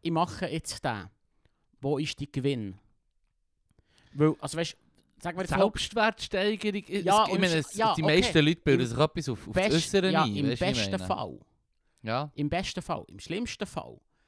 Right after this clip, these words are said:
Speaker 2: Ach,
Speaker 1: Sch-,
Speaker 2: verarscht
Speaker 1: se-,
Speaker 2: die
Speaker 1: verarscht sie und dann
Speaker 2: Hure
Speaker 1: sagst du,
Speaker 2: so.
Speaker 1: okay, du bist im Fall dumm.
Speaker 2: So, ich gehöre
Speaker 1: Und jetzt
Speaker 2: doch
Speaker 1: hast du
Speaker 2: sicher
Speaker 1: schwarz
Speaker 2: zu
Speaker 1: auf
Speaker 2: den Überdurchschnittlichen, so, äh, ah.
Speaker 1: Eben. Und darum ist, ist, ist wie, es
Speaker 2: Sie
Speaker 1: geht
Speaker 2: geben dir dann so einen roten Zonk, wenn du,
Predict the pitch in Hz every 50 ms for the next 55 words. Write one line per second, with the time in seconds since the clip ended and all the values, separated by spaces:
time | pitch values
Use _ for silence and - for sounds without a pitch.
0 | _ _ _ _ _ _ _ _ _ - 120 101 139 - - - - - - 127
1 | 127 143 - 147 - 190 180 165 147 131 147 180 175 185 220 240 196 196 196 196
2 | 196 175 165 147 135 - 123 104 226 226 - 214 143 - 175 170 156 - 165 147
3 | 180 180 - _ - 190 196 160 120 98 90 _ _ _ _ _ - 156 160 156
4 | - - _ - 277 - - 240 202 196 202 - 254 202 180 226 240 - - 202
5 | 208 - 254 185 247 214 226 233 - 220 - 240 262 - - - 202 175 - -
6 | 180 165 170 160 160 147 - 170 160 143 - _ _ _ _ _ - 123 135 131
7 | 131 131 139 131 - 90 87 147 147 - - 90 87 85 85 85 - 156 - 101
8 | 85 85 82 82 78 76 - _ - 139 135 - 175 175 170 151 - - 139 123
9 | - - 127 110 127 143 160 139 - _ _ _ _ _ _ _ _ - 147 143
10 | - - 214 - 196 156 135 135 117 123 123 143 151 156 - 190 170 147 139 147
11 | 156 175 - - 120 - - - 151 147 143 113 - - - - - 117 117 117
12 | 123 -